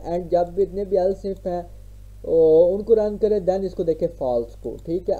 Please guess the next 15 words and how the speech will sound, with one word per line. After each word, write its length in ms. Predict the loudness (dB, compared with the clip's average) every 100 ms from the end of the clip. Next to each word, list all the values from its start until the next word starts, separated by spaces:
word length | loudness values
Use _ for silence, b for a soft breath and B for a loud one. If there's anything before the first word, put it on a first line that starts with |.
| -2
अब 200 | -4 -2
क्या 120 | 0 2
ये 120 | 2
पहली 240 | 0 -2 -2
condition 340 | -6 -6 -10
satisfy 480 | -6 -8 -8 -6 -6
नहीं 120 | -6
की? 140 | -8 -6
अब 180 | -4
यहाँ 120 | -6 -6
पे 80 |
मैं 120 | -4 -4
लिख 140 | -4
देता 220 | -4 -4
हूँ 100 | -4